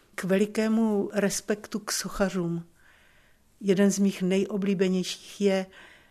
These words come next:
Josef Wagner. On měl za ženu taky sochařku a dokonce si postavili srub v Kuxu. Tam asi opravovali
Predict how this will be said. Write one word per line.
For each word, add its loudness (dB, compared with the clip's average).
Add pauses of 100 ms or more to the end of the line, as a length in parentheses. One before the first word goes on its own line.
Josef 0 (220)
Wagner. -4 (800)
On 2
měl 4
za -2
ženu 0
taky -12
sochařku -8 (1120)
a -4
dokonce 0
si -2
postavili 0
srub 2 (760)
v -12
Kuxu. 0 (640)
Tam -2 (160)
asi -4
opravovali -2